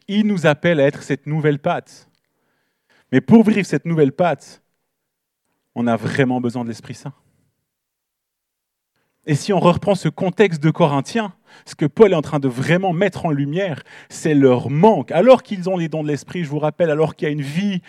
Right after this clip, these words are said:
qui est dynamique dans cette église, ce que Paul est en train de remettre en lumière, c'est en fait, vous avez l'Esprit, mais vous ne vivez pas selon l'Esprit, vous vivez selon votre chair. Et Paul, au travers de ce passage, est en train de nous montrer qu'en tolérant le péché, de nouveau, on est en train de réagir humainement et non selon l'Esprit.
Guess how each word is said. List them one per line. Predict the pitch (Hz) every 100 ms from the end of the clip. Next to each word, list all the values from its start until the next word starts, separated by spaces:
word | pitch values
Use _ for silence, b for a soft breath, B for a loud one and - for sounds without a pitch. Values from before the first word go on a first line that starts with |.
| B B
qui | -
est | 147
dynamique | 151 202 170 190 165
dans | 135
cette | - 135
église, | 135 143 170
ce | -
que | 160
Paul | 143 240 202
est |
en | 160
train | - 147
de |
remettre | 139 - 247 240 233 -
en | 139
lumière, | 151 180 196 202 120 - B B -
c'est | -
en | 170
fait, | 233 - B -
vous | 180 220
avez | 208 247
l'Esprit, | 202 156 - 262
mais | 202
vous | 147
ne | 165 165
vivez | 147 240 247 240
pas | - 370
selon | - 185 139
l'Esprit, | 113 - - 127
vous | 143
vivez | 175 233
selon | 220 - 240 233
votre | 185 294 -
chair. | - - 110 - - B B B B -
Et | 156
Paul, | 277 233
au |
travers | 196 185
de | 170
ce | 143 165
passage, | 165 208
est |
en | 180
train | 165
de | 156
nous | 156
montrer | 160 170 262
qu'en | - 160
tolérant | - 302 240 190
le | 170
péché, | 139 143 - 285
de | 254
nouveau, | 233 233 277
on | 220
est | 190
en |
train | -
de | 175
réagir | 147 165 165 180 151
humainement | 151 143 160 165
et | 139
non | 147
selon | 147 143
l'Esprit. | 143 139 - 226